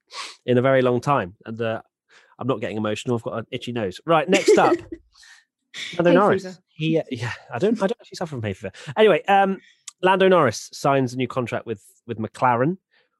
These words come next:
Speaker 1: which, uh, yeah, it just kinda s-, didn't even really cross my mind as anything that needed to be really sorted. Uh, uh, you know, Lando said in an interview after, I think it was F P two, saying,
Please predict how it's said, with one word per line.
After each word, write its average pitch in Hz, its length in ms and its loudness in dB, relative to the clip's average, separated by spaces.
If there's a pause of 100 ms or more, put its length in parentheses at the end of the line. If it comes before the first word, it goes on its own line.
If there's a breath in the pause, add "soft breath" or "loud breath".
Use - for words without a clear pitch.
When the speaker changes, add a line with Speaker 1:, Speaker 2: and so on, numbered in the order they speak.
Speaker 1:
which, - 340 -4
uh, 110 240 0 (760)
yeah, - 160 -16
it - 60 -12
just - 160 -10
kinda 156 180 0
s-, - 120 -6
didn't 95 240 -14
even 92 360 -14
really 92 400 -12
cross - 280 -8
my 98 80 -4
mind 104 380 -4
as 101 100 -8
anything 107 460 -8
that 104 140 -8
needed 104 360 -8
to - 80 -16
be 104 160 -8
really 104 340 -6
sorted. 123 560 -2
Uh, - 200 -12
uh, 98 40 -14
you 101 120 -14
know, 95 60 -12
Lando 107 320 -2
said 104 220 -6
in 104 60 -6
an 101 120 -8
interview 107 400 -6
after, 101 440 -2
I - 320 -20
think 110 120 0
it 92 40 -4
was 104 100 -2
F 107 140 -2
P 107 160 -4
two, 113 300 0
saying, 107 480 -2